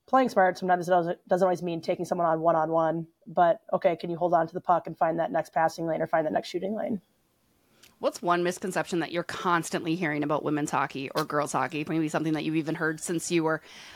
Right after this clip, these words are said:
Speaker 2: a young kid. Is it mostly about the quote unquote no hitting, no checking aspect? Or what's one thing that you're kind of always trying to dispel that we can share with our audience to remind them, like, hey,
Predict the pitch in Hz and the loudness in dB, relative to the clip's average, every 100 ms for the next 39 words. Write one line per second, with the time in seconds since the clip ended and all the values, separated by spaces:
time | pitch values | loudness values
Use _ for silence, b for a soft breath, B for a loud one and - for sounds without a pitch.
0 | - 190 180 170 170 156 160 175 170 175 | -4 0 2 2 0 -4 -4 -4 -4 -4
1 | 180 156 165 165 151 151 - 170 165 165 | -4 0 0 0 -4 -4 -2 0 0 -2
2 | 165 156 - 151 175 175 180 175 170 170 | -4 -4 -4 0 4 4 2 2 2 2
3 | 165 170 - 165 - 175 180 - - 175 | 2 0 -2 -2 -2 -2 -2 -6 -2 -2
4 | 185 196 190 165 190 - 185 190 175 165 | 0 -4 -2 -2 -2 0 -2 0 0 -2
5 | 165 - 180 175 165 165 - 170 160 175 | -4 -2 -2 0 0 -2 -2 -2 -2 -4
6 | B B - 269 180 185 - 185 160 160 | B B -6 -4 -2 -2 0 2 2 2
7 | 156 165 165 - 175 165 165 - 160 160 | -4 -4 -6 -4 -2 0 -2 -4 0 0
8 | 156 151 160 156 156 - 160 156 160 156 | 0 0 0 -2 -8 -10 -10 -6 -4 -4
9 | 151 147 175 151 | -6 -2 -2 -2